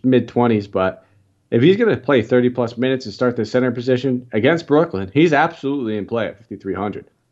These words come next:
Now, there's one thing that we wanna see is what kind of restrictions is he gonna be under? The guy hasn't played in, like, two weeks. If, if,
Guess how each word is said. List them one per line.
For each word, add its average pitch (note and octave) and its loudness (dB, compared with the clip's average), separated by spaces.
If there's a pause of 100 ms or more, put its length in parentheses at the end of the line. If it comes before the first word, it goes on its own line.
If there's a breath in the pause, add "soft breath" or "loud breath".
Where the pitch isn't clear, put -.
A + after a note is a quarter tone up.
(140)
Now, A#2 2
there's A#2 0
one C3+ -2
thing C3+ -2
that A#2+ 0
we A#2+ -2
wanna A2+ 0
see - -12 (500)
is F#2+ -4 (200)
what C#3 0
kind C#3 2
of B2 4
restrictions A2+ -4
is F#2+ -12
he G#2 -6
gonna G2+ -4
be F#2 -2
under? E2 -6
The G2+ -4
guy A#2+ 2
hasn't B2+ 0
played A2 0
in, F#2+ -6
like, F2 -8
two D3+ 0
weeks. A#2+ 0 (640)
If, A2+ -2
if, A2+ -2